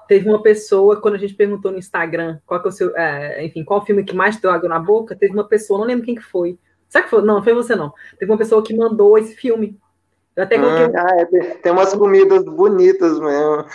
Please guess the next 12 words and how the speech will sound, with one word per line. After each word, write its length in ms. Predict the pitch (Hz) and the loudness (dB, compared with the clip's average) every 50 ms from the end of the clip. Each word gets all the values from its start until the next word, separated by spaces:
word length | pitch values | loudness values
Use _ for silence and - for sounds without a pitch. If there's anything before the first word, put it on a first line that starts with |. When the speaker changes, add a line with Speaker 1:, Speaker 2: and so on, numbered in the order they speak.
| - - - _ _ 143 - _ _ _ _ _ _ _ _ _ | -20 -20 -20 _ _ -20 -20 _ _ _ _ _ _ _ _ _
Speaker 1:
Ela 160 | - 185 202 | -2 -2 0
entrega 280 | 240 233 247 240 214 208 | 0 2 2 2 2 0
comida, 340 | - - 247 403 480 311 226 | -2 0 2 4 4 4 2
então? 380 | 190 196 285 427 494 466 466 - _ _ _ _ - | -2 -6 -6 -6 -6 -8 -10 -14 _ _ _ _ 0
Ou 140 | 185 202 | 2 2
é 140 | 202 190 - 208 | 2 2 0 -2
uma 180 | 233 247 254 | -2 -2 -2
das 220 | 214 214 208 208 - | -2 -4 -6 -4 -6
coisas 220 | 202 185 190 - | -6 -6 -6 -8
que 80 | - 190 | -8 -8
ela 80 | 175 175 | -8 -8
entrega? 400 | 175 175 165 151 147 143 143 | -10 -10 -10 -12 -12 -16 -20